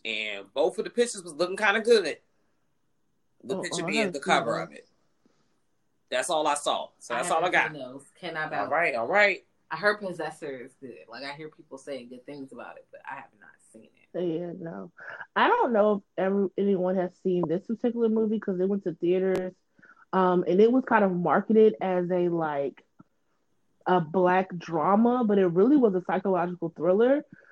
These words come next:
Speaker 2: Um, especially if you actually go, like, read the plot and watch it. But it was called When the Bough Breaks. It had, uh, uh, who was it? Oh, what's that man's name?
Speaker 3: Oh,
Speaker 2: Morris
Speaker 3: yeah.
Speaker 2: Chestnut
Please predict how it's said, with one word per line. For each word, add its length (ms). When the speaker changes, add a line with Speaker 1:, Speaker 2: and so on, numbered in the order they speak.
Speaker 2:
Um, 80
especially 380
if 100
you 160
actually 280
go, 180
like, 200
read 220
the 80
plot 320
and 100
watch 240
it. 60
But 120
it 20
was 100
called 300
When 100
the 80
Bough 300
Breaks. 360
It 80
had, 320
uh, 360
uh, 260
who 140
was 200
it? 160
Oh, 200
what's 140
that 140
man's 160
name? 100
Speaker 3:
Oh, 80
Speaker 2:
Morris 300
Speaker 3:
yeah. 80
Speaker 2:
Chestnut 500